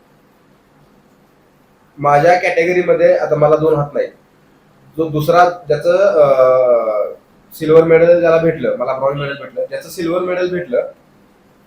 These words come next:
so त्याला पूर्ण एक हात आहे. तर प्रॉब्लेम असा झाला की जेव्हा आम्ही स्टार्ट घेतला, मी start to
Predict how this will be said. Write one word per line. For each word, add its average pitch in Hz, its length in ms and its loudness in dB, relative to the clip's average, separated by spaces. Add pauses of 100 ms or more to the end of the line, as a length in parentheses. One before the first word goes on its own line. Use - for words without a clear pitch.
(200)
so 147 80 -12
त्याला 156 160 2
पूर्ण 180 300 -2
एक 190 200 -2
हात 147 200 0
आहे. - 340 -4 (960)
तर 165 240 6
प्रॉब्लेम 180 480 0
असा 202 200 0
झाला 165 260 2
की 165 160 -4
जेव्हा 165 320 4
आम्ही 180 160 -2
स्टार्ट 170 300 -2
घेतला, 143 280 -2
मी 170 440 -4
start - 680 -4
to 202 180 -2